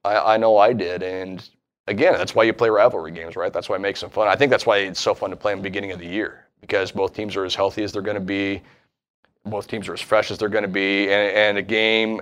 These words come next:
like that at the beginning of the year, it gives a team like Lincoln Christian, I think, a better shot to win almost, because they've got their full complement of guys,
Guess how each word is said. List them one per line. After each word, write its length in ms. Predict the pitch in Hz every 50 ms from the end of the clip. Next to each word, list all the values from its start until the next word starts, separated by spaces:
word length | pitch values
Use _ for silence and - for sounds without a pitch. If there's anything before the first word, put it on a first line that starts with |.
| - -
like 160 | 92 95 92
that 120 | - 104
at 60 | 98 -
the 60 | 98
beginning 300 | 95 92 95 107 104 98
of 60 | 90
the 60 | 92
year, 280 | 92 95 101 110 107 98
it 100 | 90 82
gives 480 | 101 101 98 92 - - - - - - _ _ _ _ _
a 80 | - 98
team 200 | - - 107 101
like 200 | 101 90 85 -
Lincoln 260 | 95 98 - - 90
Christian, 320 | - - 107 - - - 90
I 60 | 87
think, 160 | - 92 -
a 60 | 90
better 280 | 95 90 95 92 87 85
shot 320 | - - 98 92 85 -
to 80 | - 90
win 320 | 87 87 87 110 139 - - - _ _ _ _ -
almost, 520 | 85 80 80 80 80 - - - - _ _ _
because 320 | - 92 85 - 95 92 95
they've 240 | 92 95 95 92 -
got 240 | - 101 101 98
their 120 | - 101 90
full 180 | - 92 87
complement 420 | 85 - - 87 85 - 98 90 90
of 100 | 85 85
guys, 500 | 82 85 85 82 85 87 90 - -